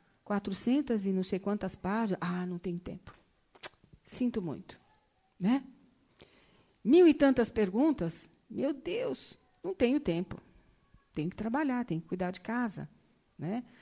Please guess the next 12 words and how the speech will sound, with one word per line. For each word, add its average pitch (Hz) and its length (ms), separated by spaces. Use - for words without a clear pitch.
Mas 208 600
o 196 80
convite 190 840
que 180 100
os 180 80
amigos 175 340
espirituais 165 560
fazem 160 320
pra 151 220
nós 202 440
é 202 100
esse, 180 520